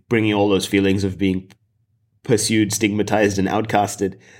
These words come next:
it also puts the focus on the team, whereas Gifted puts the focus on the individual, I feel. So hopefully this is gonna be a show that's more about the characters and not so much about what the characters have to do as a team,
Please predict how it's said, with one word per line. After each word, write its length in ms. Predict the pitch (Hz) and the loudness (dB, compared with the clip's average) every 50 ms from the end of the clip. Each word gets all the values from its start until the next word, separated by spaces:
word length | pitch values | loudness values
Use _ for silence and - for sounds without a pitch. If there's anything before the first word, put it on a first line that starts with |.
| - _ - | -14 _ 0
it 120 | 123 123 | 0 0
also 440 | 123 - 123 143 147 147 - 151 127 | 2 4 2 2 2 4 2 2 2
puts 320 | 98 - - 147 147 - | 2 0 0 0 0 0
the 100 | - 135 | -2 -4
focus 500 | - - - 117 113 113 - 120 113 - | -2 0 2 2 2 2 2 -2 0 0
on 160 | 123 113 107 110 | 0 0 0 0
the 80 | 107 | -2
team, 480 | 110 107 - 101 101 110 110 131 147 - _ _ _ _ _ _ _ | -4 -4 -4 -4 -2 -2 -4 -6 -10 -12 _ _ _ _ _ _ _
whereas 380 | - 110 117 117 113 110 107 104 | 0 2 4 4 6 4 2 0
Gifted 560 | 104 107 117 127 123 - - 131 117 107 98 | -2 0 0 0 0 0 0 0 0 0 0
puts 220 | - 127 117 - - | -4 -4 -4 -4 -4
the 80 | - 98 | -10 -4
focus 380 | - 107 104 104 110 104 - | 0 0 0 0 0 -2 -2
on 120 | 113 104 98 | -2 -4 -4
the 140 | 107 101 | -4 -4
individual, 760 | 104 104 101 98 87 87 98 90 110 113 120 127 147 151 151 - | -4 -6 -6 -6 -4 -4 -4 -2 -2 -2 -2 -2 -4 -6 -10 -6
I 140 | - 127 139 | -4 -4 -2
feel. 360 | 139 151 147 165 185 190 - _ _ - - - - _ - | 0 0 -2 -2 -4 -8 -12 _ _ -20 -20 -20 -20 _ -8
So 160 | - - 123 | 2 2 2
hopefully 760 | 113 123 147 123 107 143 143 131 127 123 117 107 107 110 107 - - - _ - _ _ - | 4 4 2 2 4 4 6 6 6 6 4 2 0 -4 -12 -20 -20 -20 _ -20 _ _ -4
this 240 | - 135 135 - | 0 0 2 2
is 80 | - 120 | 0 0
gonna 160 | 127 139 120 | 2 2 2
be 140 | 113 127 123 | 4 4 4
a 60 | 113 | 4
show 280 | 107 - - 143 147 135 | 2 2 2 4 4 6
that's 200 | 117 107 101 107 | 4 2 0 0
more 320 | 104 104 113 123 127 123 | -2 0 2 2 4 4
about 240 | 113 101 104 - - | 2 2 2 0 0
the 80 | - 95 | -2 -2
characters 500 | - 107 117 131 120 - 87 82 78 87 | 0 2 2 2 0 0 -4 -4 -2 -2
and 100 | 92 98 | 0 0
not 200 | 104 95 - - | 0 0 -2 0
so 120 | - 107 | -2 0
much 280 | 92 92 92 95 - 95 | 0 0 -2 -2 -4 -4
about 340 | 82 95 90 85 76 - | 0 0 0 0 0 -2
what 140 | 87 101 - | -6 -6 -4
the 60 | - | -4
characters 420 | 90 - 95 95 92 92 - 95 90 | -4 -2 -2 -2 -2 -2 -4 -6 -4
have 240 | - 92 90 - - | -4 -8 -10 -10 -10
to 100 | - 92 | -12 -12
do 460 | 82 80 80 110 104 101 101 98 95 | -10 -8 -4 -2 0 2 2 0 0
as 160 | 76 90 78 | -2 -4 -6
a 40 | 92 | -6
team, 460 | - - - 95 92 80 64 64 - | -10 -6 -4 -2 -2 -2 -4 -8 -14